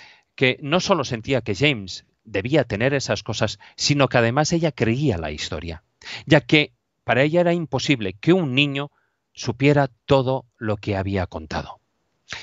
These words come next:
El padre, bueno, eh, mientras iba descubriendo más información, eh,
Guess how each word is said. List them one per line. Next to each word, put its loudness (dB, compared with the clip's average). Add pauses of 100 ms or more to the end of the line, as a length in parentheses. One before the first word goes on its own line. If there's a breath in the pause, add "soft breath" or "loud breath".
(420 loud breath)
El 4
padre, 8
bueno, -6
eh, -4
mientras 0
iba 6
descubriendo 2
más -2
información, 2 (680 loud breath)
eh, 0